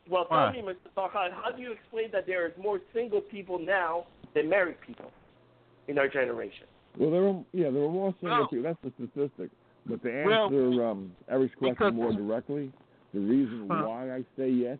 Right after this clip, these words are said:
Speaker 3: is because in hundreds, if not thousands, of universities across the land now, border to border,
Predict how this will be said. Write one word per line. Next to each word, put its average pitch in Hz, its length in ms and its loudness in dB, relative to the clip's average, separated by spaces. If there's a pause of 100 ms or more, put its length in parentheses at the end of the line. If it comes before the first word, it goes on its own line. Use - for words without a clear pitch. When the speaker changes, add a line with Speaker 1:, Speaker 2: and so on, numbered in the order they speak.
Speaker 3:
is 98 140 -10
because 107 520 -4 (680)
in 127 140 -2
hundreds, 131 680 0
if 92 120 -10
not 131 200 -10 (140)
thousands, 135 580 -6
of 95 60 -8
universities 117 760 -4
across 117 340 -2 (100)
the 104 60 -6
land 98 460 -6
now, 76 240 -12 (120)
border 107 280 0
to 117 100 2
border, 113 340 2